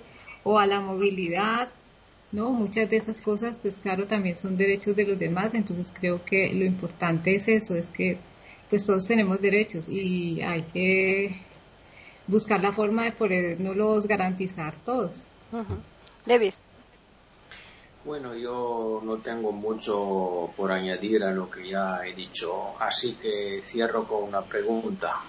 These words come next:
Speaker 3: que es una pregunta que no, que no es retórica, pero es una pregunta que me parece el caso de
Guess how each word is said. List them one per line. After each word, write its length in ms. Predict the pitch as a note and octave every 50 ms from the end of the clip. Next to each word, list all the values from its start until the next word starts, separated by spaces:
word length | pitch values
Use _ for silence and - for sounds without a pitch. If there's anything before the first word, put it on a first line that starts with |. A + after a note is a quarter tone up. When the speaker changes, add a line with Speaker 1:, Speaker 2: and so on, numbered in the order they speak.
| - -
Speaker 3:
que 140 | A2 G#2+
es 120 | G2+ G2+ -
una 200 | A2 G#2 G2 G2
pregunta 540 | G2 G#2+ G#2 G2 G2+ G#2 A2 A2 A2 A2 A2
que 140 | - G#2+
no, 320 | G2+ G2 G2 G2 F#2+ F#2+ F#2
que 120 | - A2 G2+
no 160 | G2 G2 G#2+
es 180 | G#2+ - -
retórica, 480 | G2 G2+ F#2+ - A#2+ A#2 A2+ A2 G#2 G2
pero 220 | G2 G#2 G2+ G#2 G#2
es 140 | G2+ - G#2+
una 140 | G#2 G2+ F#2+
pregunta 580 | G2 G#2+ G2+ G2 G2+ G2+ G#2 - - G#2+ G#2
que 80 | G2+ G2+
me 140 | G2 F#2+ F#2+
parece 400 | F#2 - F#2+ G2 F#2+ F#2 - G#2
el 100 | F#2 F#2
caso 360 | - F#2+ F#2+ - - G2+ G2
de 260 | F#2 F2+ F2 F2 E2+